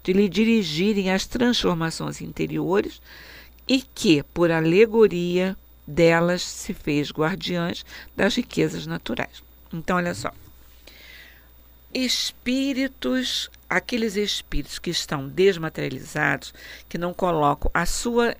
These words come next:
importância de vida, a importância da sua felicidade na matéria,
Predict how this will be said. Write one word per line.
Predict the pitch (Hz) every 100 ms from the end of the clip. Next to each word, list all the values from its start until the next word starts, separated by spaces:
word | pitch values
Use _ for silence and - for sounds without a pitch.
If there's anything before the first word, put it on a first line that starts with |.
| -
importância | 180 202 - - 202 233 -
de | 180 190
vida, | 143 135 143 123 127 - - -
a | 170
importância | 170 170 - 175 165
da | 160 165
sua | - 220 214
felicidade | 226 180 170 - 151 147 135 131 - - - - - -
na | 175
matéria, | 170 139 - 165 165 143 131